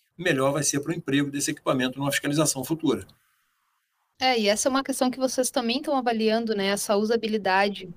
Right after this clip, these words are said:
Speaker 2: né? Por que que ela é importante nessa fase de testes?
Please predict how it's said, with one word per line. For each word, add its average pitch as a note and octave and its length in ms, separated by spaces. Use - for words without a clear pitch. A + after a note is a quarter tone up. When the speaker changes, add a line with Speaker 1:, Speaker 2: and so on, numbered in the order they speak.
Speaker 2:
né? F#3 120
Por - 100
que A#3 100
que A#3+ 100
ela D4 160
é - 40
importante A#3 720
nessa G#3+ 240
fase G3 300
de G3 100
testes? - 680